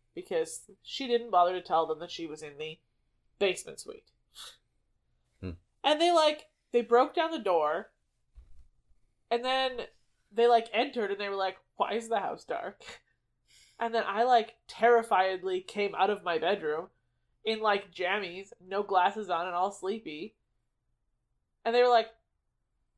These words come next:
Speaker 1: "Did you call the police?"
Speaker 2: <laughs>
Speaker 1: "No, that would probably be downstairs." And they came back the next morning, and they, like, put the door back on as well as they could that night, said not to unlock it 'cause it would have fallen in.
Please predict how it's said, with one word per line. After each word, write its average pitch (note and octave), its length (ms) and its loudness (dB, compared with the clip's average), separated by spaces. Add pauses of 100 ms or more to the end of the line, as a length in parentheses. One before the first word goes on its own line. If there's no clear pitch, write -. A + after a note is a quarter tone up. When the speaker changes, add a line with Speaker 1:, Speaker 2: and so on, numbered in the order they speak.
(480)
Speaker 1:
"Did F3 160 -18
you G3 80 -12
call B3+ 160 -4
the D#4 80 -10
police?" D#4+ 480 -8 (920)
Speaker 2:
<laughs> - 460 -16
Speaker 1:
"No, A3 320 4
that A3 160 -2
would A#3 120 -2
probably A#3+ 280 -2
be A3 120 -10
downstairs." G#3 800 -6 (600)
And G#3+ 80 -12
they B3+ 80 -2
came D#4+ 220 -6
back C#4+ 220 2
the C4+ 60 -8
next B3+ 220 -6
morning, G#3 320 -8
and F#3+ 200 -10
they, G#3 160 4
like, G#3 340 0
put - 220 -8
the G#3+ 80 -16
door A3 240 0
back F#3 260 2
on F3+ 440 2 (500)
as F#3 120 -12
well G3 220 2
as F#3 100 -6
they F3 120 -4
could G3 280 -8
that F3+ 280 2
night, C#3 280 -8
said G3+ 280 -4
not F#3 200 2
to - 120 -4
unlock D3+ 360 -4
it B2 140 -8
'cause F3+ 140 -12
it D#3 60 -2
would C#3+ 100 -4
have D#3+ 100 -10
fallen D3 320 2
in. D3 320 -8